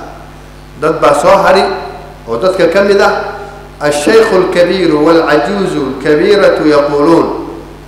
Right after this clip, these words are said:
Odayga iyo habartu waxay dhihi doonaan, "أدركنا آباءنا على هذه الكلمة، لا إله إلا الله، فنحن نقولها."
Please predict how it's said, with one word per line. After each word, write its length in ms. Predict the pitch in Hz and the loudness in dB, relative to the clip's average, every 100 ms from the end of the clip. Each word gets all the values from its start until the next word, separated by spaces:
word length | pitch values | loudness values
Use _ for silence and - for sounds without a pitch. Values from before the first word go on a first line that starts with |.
| - | -6
Odayga 480 | 139 202 180 170 139 | -2 0 0 0 -2
iyo 160 | 139 | -2
habartu 320 | - 208 202 175 | 0 0 0 0
waxay 180 | 165 190 | -2 -2
dhihi 180 | 208 160 | -2 0
doonaan, 400 | 143 120 - - - - - - | 0 0 -4 -8 -14 -16 -20 -8
"أدركنا 680 | 143 143 160 175 208 180 170 165 156 151 | -4 -2 0 0 -2 -2 0 0 2 2
آباءنا 580 | 151 156 156 185 190 170 139 | 2 2 2 2 2 2 2
على 160 | 139 143 | 2 0
هذه 320 | - 165 160 139 | 2 0 0 -2
الكلمة، 440 | - 175 156 120 - | 0 2 2 -2 -4
لا 140 | 147 151 143 | -2 0 0
إله 240 | 135 139 143 156 | 0 0 -2 -4
إلا 160 | 143 127 | -2 -2
الله، 240 | 127 170 180 156 - - | 2 2 2 0 -4 -6
فنحن 400 | 127 127 135 123 | -4 -4 -4 -4
نقولها." 480 | 113 117 113 - | -4 -4 -6 -6